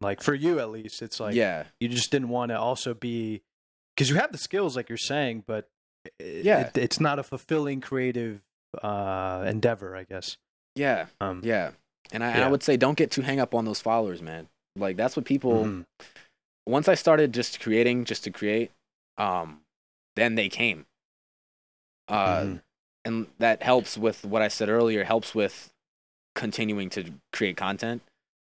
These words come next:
Speaker 2: 'Cause,
Speaker 1: Yeah.
Speaker 2: you know, the more, the more stuff you have, the more people are going to see it in the end of the day.
Speaker 1: Yeah.
Speaker 2: And if you don't
Speaker 1: So
Speaker 2: care about every single, like, person who sees it, then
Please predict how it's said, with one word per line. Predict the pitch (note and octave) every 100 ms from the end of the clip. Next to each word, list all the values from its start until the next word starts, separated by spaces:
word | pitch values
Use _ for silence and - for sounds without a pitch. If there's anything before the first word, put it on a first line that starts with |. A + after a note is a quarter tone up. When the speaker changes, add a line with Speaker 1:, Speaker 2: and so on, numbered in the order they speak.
| _ _ -
Speaker 2:
'Cause, | A2+ G#2+ G2+ - - -
Speaker 1:
Yeah. |
Speaker 2:
you | G2+
know, | F2+
the | F#2
more, | G2+ G#2+ A2 G#2+ G#2
the | G#2+
more | G#2 A2
stuff | - A2+ -
you | G2
have, | G2+ G2+ F#2+ F#2
the | -
more | F#2+ G2
people | F#2 G2+ - F#2
are | F2+
going | F2 F2+
to | E2+
see | F2 - F#2
it | D#2 _ _ _
in | F#2+
the | F#2
end | F2+
of | E2+
the |
day. | E2+ F2+ F2 D#2+
Speaker 1:
Yeah. | A2 A#2 F#2+ -
Speaker 2:
And | G2
if | G2+
you | G#2+
don't | G#2+ A2+ G#2+
Speaker 1:
So | -
Speaker 2:
care | A2+ A#2 A2+
about | A2 A2+ A2 - _ _
every | - G#2+ G#2+ A#2
single, | A2 - A#2 G#2+ G#2+
like, | G2+ F#2 - _
person | A#2 A2 -
who | A#2
sees | G#2+ A#2+ A#2+
it, | A#2+
then | G2+ G2 F#2+ F#2+ F#2